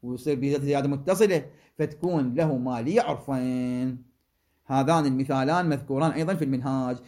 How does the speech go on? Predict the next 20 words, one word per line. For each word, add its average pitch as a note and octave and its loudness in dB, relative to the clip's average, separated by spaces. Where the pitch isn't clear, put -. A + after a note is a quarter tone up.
الدجاج C#3 2
الذي B2+ -2
يراد C3 0
أن B2+ -4
يستفاد C#3 -2
من G3+ 4
بيضه، G3 6
يعني C3 -6
بيع D#3+ 2
وشراء C#3+ -2
حتى C#3 -10
يصير C3+ -6
الاستثمار، C3 -6
والدجاج D#3 4
الذي E3 -2
يستفاد F3 0
من B3 6
لحمه D3+ 2
يسموه D#3 2
اللاحم. C#3+ 0